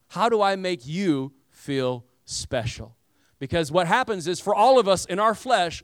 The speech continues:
you and I are gonna drift toward common. And if you've been married for more than five years, I promise you the fascination is worn off.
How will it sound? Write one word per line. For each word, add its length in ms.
you 300
and 80
I 180
are 80
gonna 220
drift 400
toward 340
common. 320
And 120
if 160
you've 140
been 180
married 260
for 60
more 180
than 140
five 320
years, 320
I 80
promise 420
you 100
the 100
fascination 680
is 160
worn 220
off. 300